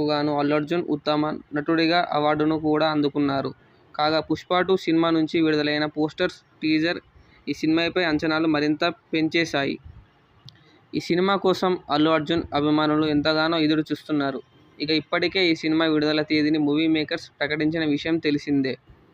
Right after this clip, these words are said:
ఈ ఏడాది అనగా రెండు వేల ఇరవై నాలుగు ఆగస్టు పదిహేనున పుష్ప టూ విడుదల చేయబోతున్నట్లు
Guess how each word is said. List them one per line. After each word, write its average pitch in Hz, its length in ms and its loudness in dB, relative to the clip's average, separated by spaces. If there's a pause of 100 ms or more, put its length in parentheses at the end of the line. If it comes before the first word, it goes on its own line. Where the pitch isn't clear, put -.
(520)
ఈ 180 340 4
ఏడాది 175 460 4 (340)
అనగా 156 420 0 (200)
రెండు 151 220 2
వేల 175 160 2
ఇరవై 170 140 0
నాలుగు 170 400 0 (200)
ఆగస్టు 160 400 -2
పదిహేనున 160 560 0
పుష్ప - 360 -10 (720)
టూ 170 140 0 (560)
విడుదల 165 420 2 (960)
చేయబోతున్నట్లు 170 880 0